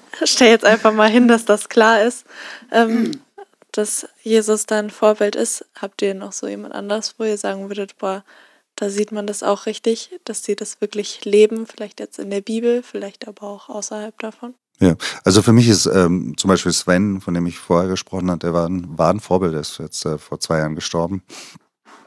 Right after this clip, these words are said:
Speaker 2: Aber, ähm, er hat es sehr gut verkörpert, so. Also das Zugehen auf Menschen, das auch gewisses sorglos Leben,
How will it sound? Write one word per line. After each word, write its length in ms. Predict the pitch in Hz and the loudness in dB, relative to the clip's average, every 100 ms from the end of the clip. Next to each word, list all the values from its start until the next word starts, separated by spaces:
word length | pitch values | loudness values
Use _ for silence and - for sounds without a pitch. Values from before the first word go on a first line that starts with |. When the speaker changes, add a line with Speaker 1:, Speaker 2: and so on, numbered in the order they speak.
| - _ _ - - - | -20 _ _ -14 -10 2
Speaker 2:
Aber, 500 | 87 80 82 80 78 | 4 4 4 4 4
ähm, 340 | 76 76 71 - | 2 -6 -10 -10
er 100 | 85 | -6
hat 140 | 87 | -4
es 80 | 85 | -2
sehr 180 | 90 82 | -2 -2
gut 220 | - - | -6 -8
verkörpert, 520 | - - 80 - - | -8 -4 -6 -6 -12
so. 280 | - - 69 - | -12 -14 -16 -20
Also 200 | 71 76 | -18 -16
das 200 | 67 - | -12 -4
Zugehen 320 | - 87 85 | -2 2 0
auf 180 | 73 - | -2 -4
Menschen, 380 | 78 73 - 71 | -6 -6 -10 -12
das 240 | - - - - - - - | -10 -10 -12 -18 -18 -20 -8
auch 220 | 80 - | -6 -4
gewisses 420 | - 101 113 117 - | -2 0 2 2 4
sorglos 580 | 98 113 - 117 - | 4 4 2 0 0
Leben, 640 | 95 98 98 98 95 90 | 0 0 0 -2 -2 -4